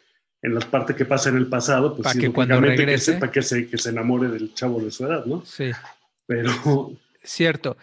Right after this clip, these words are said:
Speaker 2: que es de las cosas que no se ven tan bonitas, por ejemplo, cuando él regresa y los
Speaker 1: Sí.
Speaker 2: papás son como viejitos, pues todavía en esa época el maquillaje
Speaker 1: Sí,
Speaker 2: y
Speaker 1: sí,
Speaker 2: esas
Speaker 1: sí, se ve
Speaker 2: ondas
Speaker 1: un poco
Speaker 2: no,
Speaker 1: exagerado, sí.
Speaker 2: no, no jalaba, ¿no?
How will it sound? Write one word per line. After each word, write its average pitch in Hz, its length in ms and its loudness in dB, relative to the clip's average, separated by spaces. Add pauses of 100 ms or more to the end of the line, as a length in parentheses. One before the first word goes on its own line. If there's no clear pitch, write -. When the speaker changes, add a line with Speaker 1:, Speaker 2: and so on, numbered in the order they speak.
(220)
Speaker 2:
que 196 180 4
es 208 80 -2
de 226 80 2
las 190 180 -4
cosas 185 340 -2
que 165 120 -4
no 147 160 -4
se 151 80 -2
ven 151 160 -4
tan 151 180 -2
bonitas, 151 600 -4 (100)
por 117 120 -4
ejemplo, 123 380 -6
cuando 120 280 -4
él 131 120 -2
regresa 143 600 -4 (360)
y 131 120 -6
los 120 180 -2
Speaker 1:
Sí. 120 60 -2
Speaker 2:
papás 123 360 -4
son 123 520 -4
como 117 280 -6
viejitos, 120 560 -4
pues - 200 -14
todavía 139 320 2
en 135 80 -2
esa 127 240 -2
época 123 320 -6
el 110 100 -4
maquillaje 117 880 -8 (140)
Speaker 1:
Sí, 160 280 2
Speaker 2:
y 147 60 2
Speaker 1:
sí, 143 140 2
Speaker 2:
esas 131 160 2
Speaker 1:
sí, 127 180 -2
se 127 80 -2
ve 127 60 0
Speaker 2:
ondas - 60 -
Speaker 1:
un 123 60 -2
poco 120 200 0
Speaker 2:
no, 113 40 -4 (120)
Speaker 1:
exagerado, 117 360 -2
sí. 117 320 -8 (440)
Speaker 2:
no, 131 320 -6
no 135 220 -6
jalaba, 127 520 -2
¿no? 131 260 -8